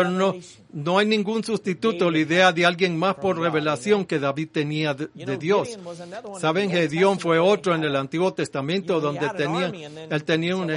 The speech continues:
Speaker 1: ejército
Speaker 2: you
Speaker 1: y
Speaker 2: know,
Speaker 1: dijo,
Speaker 2: let's
Speaker 1: "Bueno,
Speaker 2: pare things down a little bit. Got too many."
Speaker 1: reduzcamos eso un
Speaker 2: That,
Speaker 1: poco,
Speaker 2: that's
Speaker 1: ten-,
Speaker 2: unusual.
Speaker 1: tienes demasiado,
Speaker 2: That's
Speaker 1: eso es
Speaker 2: usually we
Speaker 1: inusual.
Speaker 2: don't have enough.
Speaker 1: Usualmente es
Speaker 2: Nope, we
Speaker 1: que
Speaker 2: got too
Speaker 1: no
Speaker 2: many.
Speaker 1: tenemos suficiente. No,
Speaker 2: Well,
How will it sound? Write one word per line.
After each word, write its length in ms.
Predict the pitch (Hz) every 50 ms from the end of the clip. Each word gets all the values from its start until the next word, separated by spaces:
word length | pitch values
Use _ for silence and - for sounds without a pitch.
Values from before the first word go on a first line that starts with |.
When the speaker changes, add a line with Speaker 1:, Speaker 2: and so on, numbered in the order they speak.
| 160 185
Speaker 1:
ejército 340 | 202 190 165 196 165 151 160
Speaker 2:
you 40 | 156
Speaker 1:
y 40 | 156
Speaker 2:
know, 80 | 156
Speaker 1:
dijo, 160 | 175 - - 156
Speaker 2:
let's 80 | 143 139
Speaker 1:
"Bueno, 300 | 160 175 180 175 156 151
Speaker 2:
pare 220 | 180 185 190 175
things 320 | - - 190 180 175 147 143
down 220 | 170 202 254 233 208
a 40 |
little 200 | 185 156 139 135
bit. 200 | 127 127 110 95 _ _ _ -
Got 160 | 220 214 180 -
too 120 | 233 220
many." 220 | 226 247 254 220 180
Speaker 1:
reduzcamos 800 | 160 170 165 156 151 - - - 170 180 185 185 190 180 160 -
eso 220 | 196 190 185 - 185
un 60 | 160
Speaker 2:
That, 60 | 160
Speaker 1:
poco, 340 | - 160 151 147 - 143 127
Speaker 2:
that's 40 | 110 104 143
Speaker 1:
ten-, 80 | 131 -
Speaker 2:
unusual. 180 | 160 - 202
Speaker 1:
tienes 300 | - 160 170 190 196 175
demasiado, 640 | 180 185 180 165 160 143 - 196 202 208 196 147 135 139
Speaker 2:
That's 100 | 147 269
Speaker 1:
eso 80 | 262
es 60 | - -
Speaker 2:
usually 120 | 196 190 185
we 40 | 185
Speaker 1:
inusual. 340 | 175 165 - 196 214 214 202 -
Speaker 2:
don't 20 | -
have 120 | - - 208
enough. 140 | 214 247
Speaker 1:
Usualmente 840 | 175 160 - 170 165 170 165 165 170 190 208 214 - - 165 151 147 147
es 60 | 147
Speaker 2:
Nope, 100 | 202 - 165
we 40 | -
Speaker 1:
que 60 | -
Speaker 2:
got 140 | 196 180 -
too 60 | -
Speaker 1:
no 80 | 147 156
Speaker 2:
many. 80 | 160 -
Speaker 1:
tenemos 380 | 170 160 165 175 180 190 185 -
suficiente. 640 | 208 156 170 175 - 214 208 190 - - 135 120
No, 160 | 123 131 151 185 220
Speaker 2:
Well, 100 | - -